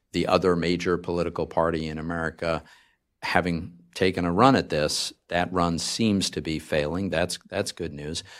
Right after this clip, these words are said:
But ultimately, I have, I have to say,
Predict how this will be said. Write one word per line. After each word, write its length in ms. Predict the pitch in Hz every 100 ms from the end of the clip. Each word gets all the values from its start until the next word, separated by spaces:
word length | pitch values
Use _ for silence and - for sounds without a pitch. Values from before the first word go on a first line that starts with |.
| - -
But 120 | 143
ultimately, 580 | 247 185 98 87 82 - - - - _
I 120 | 104 104
have, 220 | - -
I 60 | 104
have 140 | 123
to 100 | 80
say, 460 | - 120 95 80